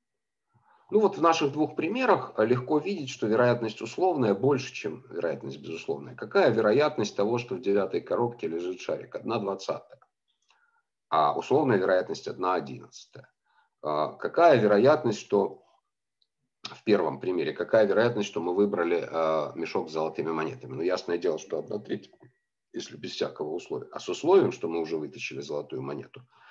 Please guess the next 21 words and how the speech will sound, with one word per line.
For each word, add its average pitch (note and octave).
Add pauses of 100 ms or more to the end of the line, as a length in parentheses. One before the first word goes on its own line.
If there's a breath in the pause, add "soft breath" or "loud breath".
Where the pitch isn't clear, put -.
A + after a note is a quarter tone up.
(300 loud breath)
вероятность A#2
становится G2+
две F2
трети. -
То -
есть - (300 soft breath)
события, B2+ (120)
условия D3
в D#2
данном E2
случае, D#2
они, F3
э, G#2 (1120)
благоприятствуют G#2+
наступлению D2
события -
А. -
То -
есть -
если F2
уж D#2+